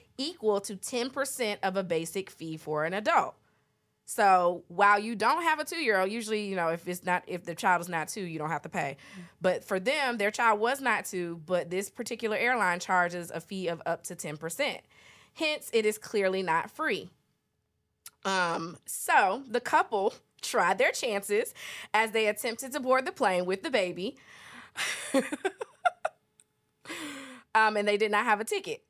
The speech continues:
Speaker 1: So when they s-, were stopped, the parents with a Belgian passport refused to pay for a ticket. And the couple walked past the passport control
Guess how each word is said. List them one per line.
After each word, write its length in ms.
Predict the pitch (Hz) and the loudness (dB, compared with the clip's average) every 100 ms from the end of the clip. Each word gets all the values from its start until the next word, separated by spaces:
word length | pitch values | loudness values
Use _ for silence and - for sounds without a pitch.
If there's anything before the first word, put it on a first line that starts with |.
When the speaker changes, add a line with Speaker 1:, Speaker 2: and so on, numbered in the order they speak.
| _ - | _ -14
Speaker 1:
So 280 | - 247 | 0 4
when 180 | 202 202 | 4 2
they 120 | 190 | 2
s-, 160 | 190 - | 0 -4
were 180 | 214 180 | -6 -4
stopped, 500 | - - 440 - - | -2 0 2 2 0
the 80 | 220 | -2
parents 680 | 254 214 190 202 - - - _ _ _ - | 0 0 2 0 -2 -14 -18 _ _ _ -8
with 280 | 190 208 - | 0 0 2
a 100 | 185 | 0
Belgian 540 | 175 185 175 147 175 - | 2 2 2 0 -6 -6
passport 640 | 233 165 175 - 170 175 - | 0 0 0 -2 -2 -2 -4
refused 880 | 185 190 254 339 262 185 208 - - | -8 -8 -4 -4 -4 -6 -8 -12 -8
to 140 | 311 | -6
pay 120 | 311 440 523 | 0 0 2
for 180 | - 160 | 0 0
a 60 | 156 | -2
ticket. 480 | 165 147 190 - _ _ _ _ - - - - - - - - | -8 -6 -6 -6 _ _ _ _ -20 -18 -18 -18 -18 -18 -18 -4
And 160 | 233 233 | 0 0
the 60 | |
couple 380 | 233 254 254 240 | 2 2 4 2
walked 360 | 190 190 277 - | 6 6 6 4
past 300 | 320 330 - | 0 0 -2
the 60 | |
passport 500 | 381 294 285 - 311 | 0 2 2 0 -2
control 680 | 330 339 269 202 180 180 240 | -2 -2 2 4 4 2 -2